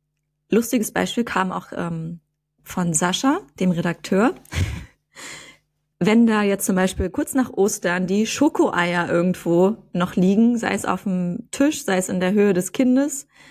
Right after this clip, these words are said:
wählt man diesen Weg mit dem Kind jeden Tag, packt die Ostereier lieber komplett weg oder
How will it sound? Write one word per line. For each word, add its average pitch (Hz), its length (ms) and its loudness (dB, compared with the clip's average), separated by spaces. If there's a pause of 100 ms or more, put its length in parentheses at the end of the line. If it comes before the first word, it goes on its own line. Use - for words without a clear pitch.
(560)
wählt 202 460 0
man 226 220 0
diesen 208 340 0
Weg 214 380 0
mit 202 180 0
dem 185 160 2
Kind 262 340 0
jeden 254 220 0
Tag, 262 480 -2
packt - 240 -4
die 208 100 0
Ostereier 202 500 0
lieber 185 420 0
komplett 196 500 -2
weg 277 280 -2 (440)
oder 214 640 0